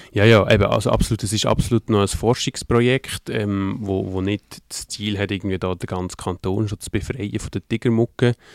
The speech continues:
Ähm, e-, es geht mal mehr darum herauszufinden, eben, wie wirksam ist das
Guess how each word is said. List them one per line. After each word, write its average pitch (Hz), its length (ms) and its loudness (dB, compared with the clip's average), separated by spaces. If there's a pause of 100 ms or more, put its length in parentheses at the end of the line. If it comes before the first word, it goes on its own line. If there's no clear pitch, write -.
(400)
Ähm, 95 380 -2
e-, 127 100 -10 (140)
es - 180 -8
geht 107 160 0
mal 101 180 4
mehr 107 180 4
darum 104 200 0
herauszufinden, 104 600 -2
eben, 95 100 -4
wie 92 140 -4
wirksam 101 500 -4
ist - 360 -6
das - 340 -8